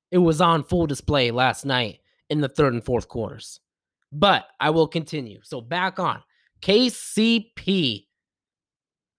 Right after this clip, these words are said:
I can't say enough good things about this guy, because this guy in Lakerland, let me tell you, he's gotten a lot of hate. Lakers,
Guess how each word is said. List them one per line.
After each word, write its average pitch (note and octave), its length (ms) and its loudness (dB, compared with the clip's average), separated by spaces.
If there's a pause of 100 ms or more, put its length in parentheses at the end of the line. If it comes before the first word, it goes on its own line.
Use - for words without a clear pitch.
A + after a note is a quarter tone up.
(540)
I G#3 120 0
can't A#3+ 280 4
say A#3 140 6
enough G#3+ 260 4
good F#3 160 2
things F#3+ 200 0
about D#3 180 -4
this C#3 160 -8
guy, C#3 180 -4
because D#3+ 260 -4
this B3+ 200 -2
guy D4 300 2
in B3 180 2
Lakerland, A3 640 -2
let G#3+ 140 -2
me A3 60 -4
tell G#3+ 160 -2
you, D#3 80 -2
he's F3+ 140 -4
gotten F3 260 0
a D#3 60 0
lot D#3+ 480 2
of E3 60 0
hate. D#3 280 -2
Lakers, C#3+ 480 -6